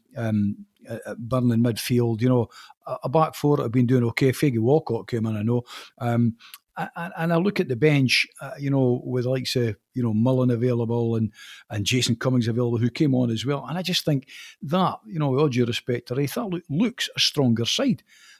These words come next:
that, that, that, than Raith should be. I mean, they, they've got a bigger squad, they, they'll pay bigger money and all the rest of it. And it just strikes you that it's one step forward, one step backward with Dundee, you know. So, I mean, if you look, you know, they've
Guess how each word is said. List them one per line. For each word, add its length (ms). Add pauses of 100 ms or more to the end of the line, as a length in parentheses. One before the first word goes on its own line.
that, 220
that, 200
that, 240
than 140
Raith 220
should 300
be. 220
I 40
mean, 180
they, 80
they've 500
got 80
a 40
bigger 200
squad, 520
they, 100
they'll 200
pay 200
bigger 260
money 280
and 100
all 120
the 120
rest 180
of 80
it. 100 (420)
And 120
it 40
just 180
strikes 420
you 80
that 160
it's 140
one 320
step 500
forward, 640 (460)
one 180
step 340
backward 580 (680)
with 140
Dundee, 280
you 140
know. 120
So, 240
I 40
mean, 160
if 120
you 80
look, 220
you 80
know, 100
they've 160